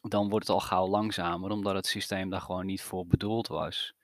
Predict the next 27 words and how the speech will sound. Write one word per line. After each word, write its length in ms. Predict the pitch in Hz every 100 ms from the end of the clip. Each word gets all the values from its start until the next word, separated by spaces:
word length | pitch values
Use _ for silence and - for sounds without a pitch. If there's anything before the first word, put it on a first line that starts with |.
| _ - _ _ _ _ _
En 140 | -
dat 140 | 107 110
is 80 | 107
natuurlijk 400 | 98 101 95 95
jammer, 440 | 101 104 85 82
want 180 | 90 87
er 60 |
zijn 180 | 95 92
ook 80 | 92
heel 120 | 101
veel 120 | 98
mensen 340 | 98 98 101 -
die 100 | 98
kopen 380 | - 101 101 98
hem 200 | 92 90
van, 140 | -
nou 180 | 98 78
ja, 100 | 82
ik 100 | -
ga 120 | -
een 60 | 90
beetje 260 | 92 -
internet, 460 | - 104 101 98 -
eh, 140 | 95
mailen 720 | 95 98 101 104 101 95 92
en 140 | -
een 100 | 92